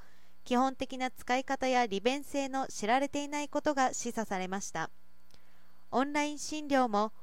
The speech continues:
他のオンラインサービスと同様、一度利用するとその利便性が実感でき、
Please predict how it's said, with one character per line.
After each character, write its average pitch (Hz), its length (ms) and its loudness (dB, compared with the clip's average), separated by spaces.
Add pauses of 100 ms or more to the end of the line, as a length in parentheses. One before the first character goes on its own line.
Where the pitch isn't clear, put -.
(100)
他 240 280 0
の 240 220 0
オ 202 160 2
ン 254 80 -2
ラ 269 120 2
イ 277 80 -4
ン 269 40 -8
サ 269 200 2
ー 262 60 4
ビ 226 120 -4
ス - 60 -8
と 196 140 0
同 208 200 4
様、 226 280 6 (440)
一 220 240 -4
度 247 120 6
利 220 120 2
用 269 180 8
す - 160 -4
る 294 120 2
と 220 120 2
そ 208 140 -6
の 208 100 0
利 196 140 0
便 254 200 0
性 269 220 2
が 254 140 0
実 - 240 -6
感 269 180 0
で 277 100 0
き、 208 280 -2